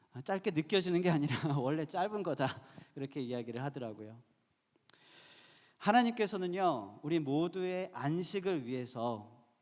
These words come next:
이렇게 안식일을 우리에게 허락해 주셨습니다. 안식일은요, 말 그대로 안식하는 날입니다.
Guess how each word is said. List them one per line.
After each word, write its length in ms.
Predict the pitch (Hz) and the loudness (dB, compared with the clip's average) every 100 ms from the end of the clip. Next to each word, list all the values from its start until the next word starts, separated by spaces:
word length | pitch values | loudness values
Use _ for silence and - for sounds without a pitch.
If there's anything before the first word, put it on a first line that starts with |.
| _ - | _ -16
이렇게 260 | 127 143 127 | -10 -8 -8
안식일을 840 | 117 131 175 151 196 165 131 143 190 | -4 0 0 -2 -4 -4 -4 -6 -6
우리에게 440 | 139 139 135 127 | -4 -2 -2 -2
허락해 420 | 127 170 165 151 | -2 -2 -2 -4
주셨습니다. 800 | 123 127 127 - 123 113 117 113 113 _ _ _ _ - _ - - - - | -6 -6 -6 -6 -8 -10 -12 -14 -16 _ _ _ _ -20 _ -20 -20 -20 -8
안식일은요, 680 | - 165 180 202 185 180 180 | 0 2 2 0 0 2 2
말 260 | 135 139 160 | 2 0 2
그대로 480 | 185 170 165 160 - | 0 0 0 -2 -4
안식하는 920 | 139 156 180 196 185 - - 170 160 | -2 0 0 -4 -6 -8 -8 -4 -4
날입니다. 640 | 139 120 120 110 104 104 | -4 -6 -6 -8 -8 -10